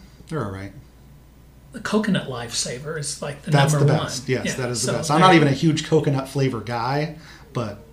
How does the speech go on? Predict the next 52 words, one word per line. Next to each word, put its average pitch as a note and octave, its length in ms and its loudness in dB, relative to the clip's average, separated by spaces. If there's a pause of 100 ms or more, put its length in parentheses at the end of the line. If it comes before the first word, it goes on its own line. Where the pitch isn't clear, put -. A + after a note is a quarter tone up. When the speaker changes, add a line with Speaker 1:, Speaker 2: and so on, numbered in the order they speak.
(300)
Speaker 1:
those B2 220 -2
are A#2 120 -4
awesome. G#2+ 460 -12
Speaker 2:
Yeah, G#3+ 200 0
so - 180 -4
where G#3 180 4
are F#3+ 60 4
they F3+ 140 0
on C#3+ 200 0
your C3+ 120 -10
list? - 400 -12 (1800)
Speaker 1:
Pretty A3 220 2
well B2 260 0
down A2+ 280 -6
there. G#2+ 100 -8
I'm F3 140 2
not B3+ 120 4
a A#3 40 2
Speaker 2:
Okay. A3 180 6
Speaker 1:
big F3 100 -2
Lifesaver F#3 560 2
fan. C#3 420 -2 (680)
Speaker 2:
All F3+ 120 0
the G3+ 80 4
Speaker 1:
And F#3 80 8
I G3+ 60 12
Speaker 2:
different G3 220 4
Speaker 1:
kind C4 160 6
Speaker 2:
flavors? F#3+ 220 8
Speaker 1:
of A3+ 60 6
like A3 300 6
different, G3 760 2
uh, F#3+ 40 0
I E3 360 2
like, E3+ 580 0 (760)
first A3+ 240 6
of G#3 80 0
all, G3+ 140 8
I F3 140 4
like F3+ 100 0
caramel, C3+ 400 2
so D3+ 100 -2
that's D3 180 0
why D#3 140 2
Werther's C#3+ 420 0
is A2+ 120 -10
on A#2 180 -10
there, A#2 120 -8
but C3 120 -4
I C#3+ 100 0
also F#3+ 300 0
like C#3+ 440 -2